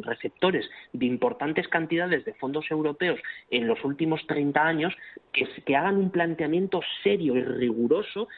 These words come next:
de cómo se tiene que hacer esa gestión de los fondos y que, por tanto, haya al menos una señal de ri-, de rigor y de seriedad,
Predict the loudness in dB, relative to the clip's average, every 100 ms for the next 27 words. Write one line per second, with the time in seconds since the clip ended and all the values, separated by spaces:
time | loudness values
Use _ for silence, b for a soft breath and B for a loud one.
0 | B -6 -4 0 0 0 0 -4 -4 -2
1 | 0 0 0 0 -2 B B -4 -2 -2
2 | -4 -4 -2 0 2 2 0 0 0 0
3 | -2 -4 -4 -4 -2 0 2 0 0 B
4 | B 0 0 2 -2 0 2 4 6 6
5 | 6 0 -2 -2 -2 -2 0 2 2 0
6 | B -6 0 0 2 -2 0 -2 0 0
7 | 0 0 -2 -6 -6 0 0